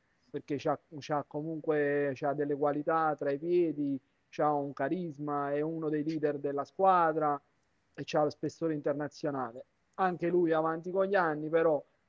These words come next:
Ospina fa parte delle, dei calciatori che devono essere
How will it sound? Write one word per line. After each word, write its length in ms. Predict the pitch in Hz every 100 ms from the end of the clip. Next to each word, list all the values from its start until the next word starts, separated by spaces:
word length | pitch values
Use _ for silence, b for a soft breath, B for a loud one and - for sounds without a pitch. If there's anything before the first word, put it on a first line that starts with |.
| _ _ _
Ospina 520 | 175 - - 208 180
fa 140 | 160
parte 440 | 160 175 160 - 151
delle, 380 | 156 156 156 156
dei 140 | 160
calciatori 680 | 165 160 208 190 170 185 190
che 100 | 165
devono 280 | 160 165 170
essere 360 | 151 - 147